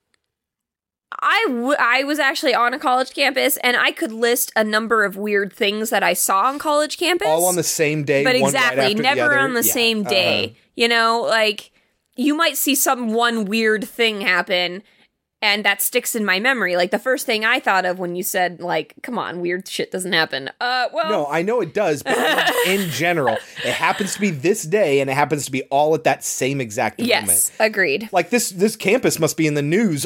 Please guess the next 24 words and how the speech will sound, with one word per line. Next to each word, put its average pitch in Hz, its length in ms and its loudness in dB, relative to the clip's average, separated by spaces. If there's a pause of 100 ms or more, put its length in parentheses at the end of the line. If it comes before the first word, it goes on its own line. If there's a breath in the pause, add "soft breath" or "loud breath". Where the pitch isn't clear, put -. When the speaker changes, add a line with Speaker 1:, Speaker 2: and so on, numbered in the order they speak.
(120)
Speaker 2:
all 196 220 2
the 156 140 -8
time. 190 560 0
<laughs> 254 80 0 (800 soft breath)
Speaker 1:
Yeah, 185 360 0
so 240 200 0
all 302 180 2
those 349 180 -2
things 277 220 -2
that 262 60 -8
he 247 120 -8
just 220 180 -2
listed, 208 560 2
I'm 202 140 -6
gonna, 180 360 0
I'm 196 140 -4
gonna 196 140 -2
stop - 580 0
on 190 500 2
the 185 140 -6
dude 180 380 2
who 180 180 -8
pops - 480 -2
up. 156 300 -2